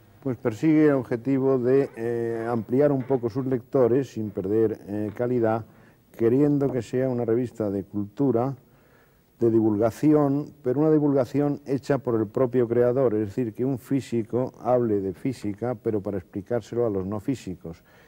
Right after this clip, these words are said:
y que un historiador de la cultura o de un filólogo, pues, explique un término filológico para que lo entiendan los físicos, por ejemplo.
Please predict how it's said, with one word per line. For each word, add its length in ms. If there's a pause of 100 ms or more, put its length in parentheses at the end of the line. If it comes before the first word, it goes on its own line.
(180)
y 100
que 180
un 420
historiador 800
de 140
la 100
cultura 640
o 180
de 400
un 160
filólogo, 720 (480)
pues, 180
explique 760 (100)
un 240
término 480
filológico 760 (140)
para 220
que 80
lo 80
entiendan 360
los 100
físicos, 500
por 160
ejemplo. 260